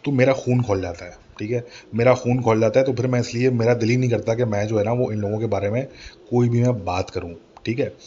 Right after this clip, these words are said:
तो वो वाली बात है कि ये attack हो गया,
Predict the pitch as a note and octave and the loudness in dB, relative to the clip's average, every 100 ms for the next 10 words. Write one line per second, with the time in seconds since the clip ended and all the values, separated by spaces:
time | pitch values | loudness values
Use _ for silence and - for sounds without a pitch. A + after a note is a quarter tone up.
0 | - - - - B2 B2+ C3+ C3 A#2 B2 | -20 -20 -20 -2 4 6 6 4 2 4
1 | B2 A#2+ G#2+ G#2+ B2 A#2+ A2 G#2+ A2 G#2+ | 4 4 4 4 2 0 0 2 2 2
2 | A2 G2+ F#2+ A#2+ C3 | 2 -2 0 4 4